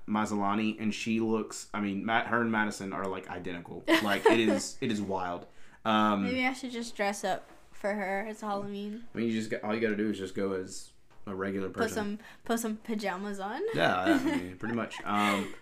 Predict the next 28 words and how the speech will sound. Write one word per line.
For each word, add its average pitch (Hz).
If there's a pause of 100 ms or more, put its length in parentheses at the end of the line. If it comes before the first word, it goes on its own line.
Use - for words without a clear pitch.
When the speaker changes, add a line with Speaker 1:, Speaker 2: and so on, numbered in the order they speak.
Speaker 1:
no, 117
and 113
then, 117
uh, - (420)
I, 143
I 135
real, 147
I 147
will 156
say 139
this 131
without 120
saying 117
who 123
is 127
in 135
the 135
show. 143 (340)
Uh, 110 (260)
spoiler, 139
or 113
not 107
spoilers, 95 (320)
<laughs> 113 (480)
cameos 160
out -
the 117
wazoo. 107